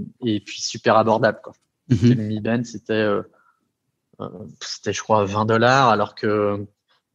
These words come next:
Speaker 1: le, les premiers Mi Band, voilà, c'était vingt dollars, alors que le Fitbit, euh, qui faisait la même chose, il était à cent cinquante.
Speaker 2: Mhm.
Speaker 1: Donc c'était, <laughs> enfin, tu vois, c'est, euh, hallucinant. Et,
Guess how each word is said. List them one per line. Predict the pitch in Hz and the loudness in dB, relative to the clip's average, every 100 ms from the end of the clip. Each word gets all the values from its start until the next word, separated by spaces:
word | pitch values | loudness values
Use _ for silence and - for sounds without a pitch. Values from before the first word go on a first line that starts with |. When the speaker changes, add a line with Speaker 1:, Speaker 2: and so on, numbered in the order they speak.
| - | -10
Speaker 1:
le, | 104 | -8
les | 101 104 | -4 -6
premiers | - 117 117 117 | -4 -2 0 0
Mi | 117 | 0
Band, | 120 127 | 0 0
voilà, | 117 117 | 2 2
c'était | 127 - | 2 -2
vingt | 107 110 | -2 2
dollars, | 117 135 | 4 4
alors | 127 107 - | 4 0 -2
que | 110 | -4
le | 107 | -4
Fitbit, | - 113 113 127 - | -4 -8 -6 -6 -4
euh, | 113 | -6
qui | - 110 | -6 -4
faisait | 113 | -2
la | 107 | 0
même | 110 113 | 0 -2
chose, | - 143 117 | 0 0 0
il | 110 | -2
était | 110 | 0
à | 107 104 | 2 2
cent | 113 | -2
cinquante. | - 120 120 110 - _ _ _ _ - | -2 -4 -2 -6 -8 _ _ _ _ -2
Speaker 2:
Mhm. | 127 | 0
Speaker 1:
Donc | 123 | 0
c'était, | - 139 120 | -2 2 2
<laughs> | |
enfin, | 117 - 127 107 | 2 0 2 0
tu | 101 | 0
vois, | 123 113 | 0 0
c'est, | 107 | 0
euh, | 98 104 - - - - - _ | -2 -2 -6 -18 -20 -20 -20 _
hallucinant. | - 107 117 117 - 131 156 170 - | -4 0 0 0 -4 0 2 2 0
Et, | 117 117 117 | 2 4 4